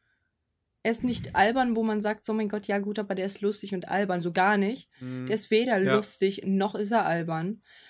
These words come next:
Speaker 1: Er gibt halt cool, also diese eine Stelle mit den, mit den, äh, gezeichneten Figuren, ja, die ist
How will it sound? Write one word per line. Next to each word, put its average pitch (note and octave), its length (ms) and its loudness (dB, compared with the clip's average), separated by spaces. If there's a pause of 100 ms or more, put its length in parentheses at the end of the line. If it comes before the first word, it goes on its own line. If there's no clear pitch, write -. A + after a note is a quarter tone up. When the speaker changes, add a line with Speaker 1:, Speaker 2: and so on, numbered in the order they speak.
(200)
Speaker 1:
Er G#3 140 -2
gibt B3 200 -4
halt A3+ 180 -2 (100)
cool, A#3 160 -2
also G3+ 240 0
diese G3 280 -4
eine A#3 220 -2
Stelle A#3+ 260 -2
mit A3 220 -2
den, G#3 160 2
mit G3+ 160 -2
den, F#3+ 280 -2
äh, F#3 300 -2
gezeichneten G3+ 560 -4
Figuren, G3+ 400 -4
ja, F3 200 -2
die E3+ 100 -6
ist E3 180 -12